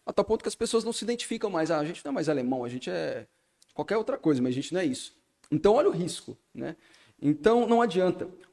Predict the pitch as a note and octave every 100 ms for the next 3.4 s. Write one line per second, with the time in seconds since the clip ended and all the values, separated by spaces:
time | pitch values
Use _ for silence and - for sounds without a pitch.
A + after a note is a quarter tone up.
0 | - - G3 A#3 G#3+ D#3 F3 G#3+ G3 -
1 | - D3+ D#3+ - F3+ G#3 E3 F3 F3+ F3+
2 | D#3+ E3 D3+ G#3 B2+ F#2 - - C#3 D3
3 | B2+ C3 - G#2+